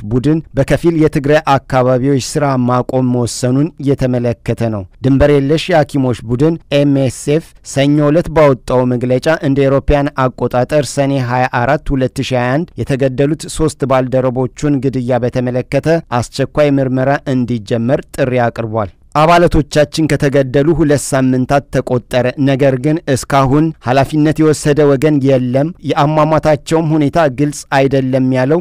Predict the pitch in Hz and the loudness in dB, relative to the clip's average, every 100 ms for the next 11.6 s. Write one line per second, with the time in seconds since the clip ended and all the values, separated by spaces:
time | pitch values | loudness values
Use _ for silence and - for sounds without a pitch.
0 | 175 139 143 151 143 139 156 165 147 135 | 0 0 2 4 2 0 -2 0 0 0
1 | 139 131 113 123 135 180 - 147 147 165 | -2 -2 -2 -2 0 -2 0 0 2 2
2 | 160 143 151 - 147 151 165 139 160 147 | 2 2 0 0 0 2 2 2 0 0
3 | 151 160 147 139 147 147 147 151 139 - | 0 0 0 0 0 0 0 0 -2 0
4 | 135 127 135 131 131 135 151 151 - - | -2 2 2 2 0 0 0 -2 -14 -18
5 | - - 139 135 131 143 151 160 151 139 | -20 -8 -4 -2 2 2 2 2 2 0
6 | - 131 131 131 131 120 117 - 113 95 | 0 0 0 -2 -4 -2 -4 -4 -6 -6
7 | - - 117 180 160 147 165 143 123 143 | -14 -10 -2 2 2 4 4 4 0 -4
8 | 190 - 143 135 120 127 139 175 - - | -6 -2 -2 -2 -2 0 2 0 -2 -4
9 | 127 131 - 160 - 147 139 147 165 147 | -2 -2 0 -2 0 0 2 0 2 2
10 | 147 151 - 151 143 143 165 151 139 - | 2 2 0 2 2 2 2 2 0 0
11 | 135 123 - 131 143 | -2 -2 -6 -2 0